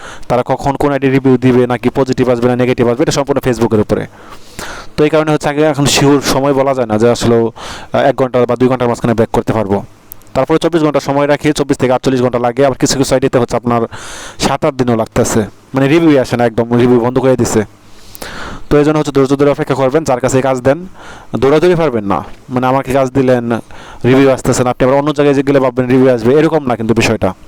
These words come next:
আর যার থেকে কাজ করান অবশ্যই হচ্ছে তার ব্যাকগ্রাউন্ড চেক করে নেবেন, আহ, তার হচ্ছে রিভিউ দেখে নেবেন যে আসলে আইডিটা ব্যাক করার পরে তার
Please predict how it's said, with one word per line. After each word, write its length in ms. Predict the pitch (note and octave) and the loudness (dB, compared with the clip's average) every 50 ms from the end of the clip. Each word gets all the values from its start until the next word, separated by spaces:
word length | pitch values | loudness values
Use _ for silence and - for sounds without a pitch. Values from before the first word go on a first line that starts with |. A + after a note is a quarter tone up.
| - - - - - - - - - - - _ - - - - - - - - - - - - - - | -20 -20 -20 -20 -20 -20 -20 -20 -20 -20 -20 _ -20 -16 -12 -12 -12 -10 -10 -12 -10 -12 -14 -14 -6 -2
আর 380 | A2 A2 A2 A2 G#2+ E2+ - - - - - - D3+ | 0 0 2 2 2 0 0 -2 -2 -6 -4 -4 -4
যার 240 | B2 C3 B2+ C3 C3+ | -2 0 0 0 0
থেকে 220 | - - D#3 D#3+ | 0 0 0 2
কাজ 200 | D#3 E3 D#3 - | 2 0 -4 -2
করান 220 | - D#3+ E3+ F3+ F3 | 0 0 0 2 2
অবশ্যই 280 | D3+ C#3+ D3 - D3+ | 0 0 0 2 0
হচ্ছে 160 | C#3+ C#3 - - | 0 0 0 -2
তার 180 | C#3+ C3 B2+ | 0 0 0
ব্যাকগ্রাউন্ড 380 | B2 B2+ B2 B2 C3 C3 B2+ - | 2 0 0 2 0 -2 0 0
চেক 160 | - C3 - | -2 -2 0
করে 220 | - C3+ B2+ B2+ | 0 0 0 2
নেবেন, 380 | B2+ B2+ A#2 B2+ C#3 D3+ D#3+ - | 2 0 0 0 0 -2 -4 -6
আহ, 320 | - A#2 A2+ A2+ A2 A2 - | -4 -2 0 0 0 0 0
তার 180 | - A#2 A2+ A2 | 0 -2 -2 0
হচ্ছে 460 | A#2 A2+ - - A#2+ A#2 A#2 A#2 A2+ - - - - - - - A#2+ | -2 -4 -2 0 0 2 2 2 0 -2 -10 -20 -20 -18 -6 -4 0
রিভিউ 300 | A#2+ B2+ B2 C3+ C3 B2+ | 0 2 2 4 2 2
দেখে 320 | B2 B2 B2+ A#2+ - B2+ A#2 | 2 2 0 0 0 -2 0
নেবেন 380 | A#2+ A#2+ A#2 B2 C3 C#3 C#3+ D3+ - - - A#2+ | 0 2 2 2 0 0 -4 -12 -14 -14 -10 -2
যে 100 | A2+ A#2+ | -2 0
আসলে 180 | A2 A2+ B2 B2 | 0 2 0 0
আইডিটা 240 | B2 C3 - B2+ A#2 | 0 0 0 0 2
ব্যাক 160 | B2 A#2+ - | 0 0 0
করার 200 | - B2 B2 A#2+ | 0 -2 -2 0
পরে 180 | - C3 B2+ | 0 0 0
তার 260 | - B2 A#2+ A#2+ A#2+ | 2 2 0 0 0